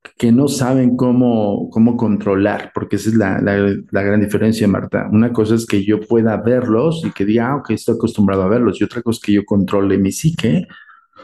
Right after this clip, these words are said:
para activarlo o desactivarlo. Eso es lo que nosotros enseñamos. Por eso es psicodesarrollo de la percepción extrasensorial. Ese es uno.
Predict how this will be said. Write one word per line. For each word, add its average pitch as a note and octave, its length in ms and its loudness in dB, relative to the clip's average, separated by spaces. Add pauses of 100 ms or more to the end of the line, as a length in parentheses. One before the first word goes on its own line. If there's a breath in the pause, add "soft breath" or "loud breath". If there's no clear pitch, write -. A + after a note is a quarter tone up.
(140 loud breath)
para A2+ 180 -4
activarlo G#2 540 0
o G#2 120 2
desactivarlo. F#2+ 840 -4
Eso G#2+ 300 0
es A#2 40 4
lo A2 80 2
que G#2 100 -4
nosotros F#2 320 0
enseñamos. F#2+ 640 0 (460 loud breath)
Por G2 140 -2
eso G2 180 0
es G2+ 60 -2
psicodesarrollo G#2 800 0
de A2 80 2
la F#2+ 140 -2
percepción - 480 -6
extrasensorial. G#2+ 920 0
Ese - 240 -2
es A2+ 100 -4
uno. - 380 0